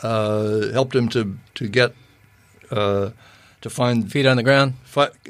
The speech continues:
Speaker 1: get feet on the ground and, and an understanding of the pro-, problems that really need to be solved,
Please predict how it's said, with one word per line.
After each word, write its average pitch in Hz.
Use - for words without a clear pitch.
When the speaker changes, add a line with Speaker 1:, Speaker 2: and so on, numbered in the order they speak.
Speaker 1:
get 156
feet 233
on 190
the 165
ground 160
and, 131
and 135
an 135
understanding 139
of 123
the 123
pro-, 131
problems 151
that 117
really 120
need 113
to 110
be 113
solved, 101